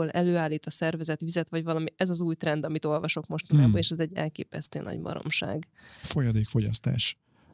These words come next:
Speaker 2: Napi kettő kötőjel három liter víz.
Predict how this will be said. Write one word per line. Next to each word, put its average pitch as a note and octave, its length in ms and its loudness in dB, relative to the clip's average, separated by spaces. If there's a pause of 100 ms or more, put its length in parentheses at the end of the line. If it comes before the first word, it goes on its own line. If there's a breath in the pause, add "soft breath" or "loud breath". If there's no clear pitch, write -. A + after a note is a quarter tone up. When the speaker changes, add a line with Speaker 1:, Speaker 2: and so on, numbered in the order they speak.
Speaker 2:
Napi B2+ 300 0
kettő A#2+ 420 0
kötőjel A2+ 420 0
három G#2+ 380 2
liter G#2 440 0
víz. G2+ 440 0